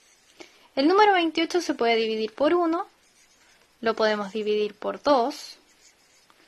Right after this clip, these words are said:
lo podemos dividir por cuatro, lo podemos dividir por siete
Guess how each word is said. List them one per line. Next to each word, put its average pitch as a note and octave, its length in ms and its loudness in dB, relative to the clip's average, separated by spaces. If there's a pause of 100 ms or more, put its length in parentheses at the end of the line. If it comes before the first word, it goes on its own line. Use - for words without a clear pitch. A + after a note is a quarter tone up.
(420)
lo A#3 240 0
podemos G#3 460 -4
dividir G#3+ 400 -8
por - 240 -14
cuatro, C#4+ 600 0 (3250)
lo A3 140 -6
podemos G#3 420 -8
dividir G#3 360 -12
por - 220 -20
siete G4 640 -6